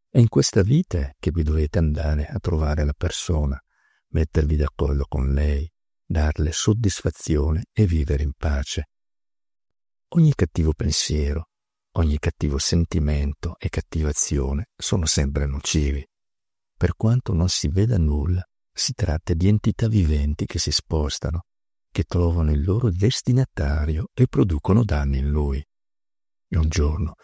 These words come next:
sarete voi a dover pagare per il male che esse hanno fatto. Soffermiamoci adesso solo su questo concetto,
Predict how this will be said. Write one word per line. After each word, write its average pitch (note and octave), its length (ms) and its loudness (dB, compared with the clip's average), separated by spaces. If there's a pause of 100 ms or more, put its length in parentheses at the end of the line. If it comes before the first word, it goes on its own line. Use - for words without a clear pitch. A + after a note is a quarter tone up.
(300)
sarete D2 460 0
voi G#2+ 380 2
a D2+ 40 4
dover D2+ 280 0
pagare D#2+ 500 0
per D#2+ 160 -2
il D2+ 80 -2
male D2 400 0
che D2+ 220 -2
esse - 240 -2
hanno C#2+ 240 0
fatto. C#2+ 580 -4 (1700)
Soffermiamoci G#2+ 840 4
adesso D#2 420 2
solo G#2+ 280 0
su - 180 -2
questo - 300 0
concetto, - 760 -2